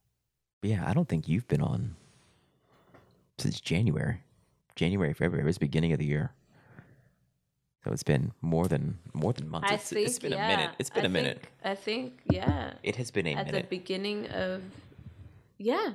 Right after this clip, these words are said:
Speaker 1: I think it was the beginning of the actual calendar year that you were here. Yeah,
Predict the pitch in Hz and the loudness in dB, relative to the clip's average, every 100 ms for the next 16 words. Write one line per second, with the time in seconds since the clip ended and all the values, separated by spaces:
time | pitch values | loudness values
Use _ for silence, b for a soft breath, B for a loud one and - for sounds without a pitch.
0 | - - 139 240 156 98 117 120 87 82 | -4 -2 0 0 -2 2 4 4 4 4
1 | 98 - 90 - 87 92 73 73 73 95 | 2 2 0 2 2 2 0 0 0 -2
2 | - - 60 - - - - - | -4 -2 0 2 2 0 -2 -4